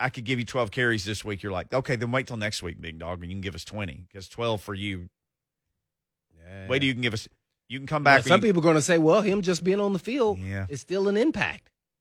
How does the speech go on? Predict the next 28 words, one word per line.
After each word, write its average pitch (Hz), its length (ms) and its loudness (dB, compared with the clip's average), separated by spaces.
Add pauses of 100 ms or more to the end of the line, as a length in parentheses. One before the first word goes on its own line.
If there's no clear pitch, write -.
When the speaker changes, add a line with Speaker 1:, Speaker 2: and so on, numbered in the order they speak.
(960)
Speaker 2:
The 135 80 -10
risk 240 220 -2
reward 170 380 4
is 135 320 4 (400)
he's 165 180 -4
gonna 165 180 2
have 143 180 2
all 185 340 2
off 170 200 2
season 135 420 -4
if 139 200 -2
he 139 120 -2
re-injures 127 640 0
it 92 160 -14 (200)
Speaker 1:
Yeah. 90 120 -18
Speaker 2:
to 110 100 -10
fix 120 360 -8
it. 85 120 -20 (240)
Now, 107 160 -10
it's 110 100 -8
gonna 131 180 -2
mess 131 220 -2
up 113 120 -2
his 123 140 -4
training. 143 520 -4 (260)
Speaker 1:
Yeah. 85 200 -18 (460)
Speaker 2:
Uh, 104 380 -6 (240)
but 110 260 -10